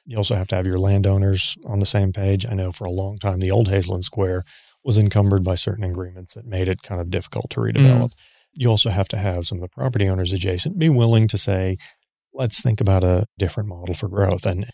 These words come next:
Speaker 1: credit to the Hayes and Infinger families who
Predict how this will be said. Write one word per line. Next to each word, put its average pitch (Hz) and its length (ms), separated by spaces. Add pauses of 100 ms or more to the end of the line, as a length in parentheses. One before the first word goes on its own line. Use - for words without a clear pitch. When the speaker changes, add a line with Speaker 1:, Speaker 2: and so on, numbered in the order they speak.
Speaker 1:
credit 101 320
to 92 180
the 92 120
Hayes 95 260
and 92 100
Infinger 95 360
families 92 460
who 90 400